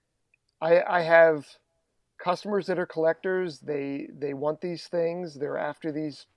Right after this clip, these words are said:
particular things. Y-, you know, even in things I'm buying, I rarely buy something like,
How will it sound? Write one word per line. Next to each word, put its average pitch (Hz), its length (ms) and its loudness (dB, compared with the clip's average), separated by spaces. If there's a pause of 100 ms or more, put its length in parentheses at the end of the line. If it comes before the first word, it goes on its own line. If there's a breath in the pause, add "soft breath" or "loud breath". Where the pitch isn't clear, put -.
(100)
particular 160 540 -4
things. 156 560 -4 (2250)
Y-, - 140 -18 (160)
you 214 140 -4
know, 208 180 4 (500)
even 196 600 -2 (400)
in 190 160 -2
things 208 300 0
I'm 185 220 6
buying, 147 480 2
I 247 100 4
rarely 180 400 2
buy 139 260 0
something 143 420 -4
like, 135 480 -2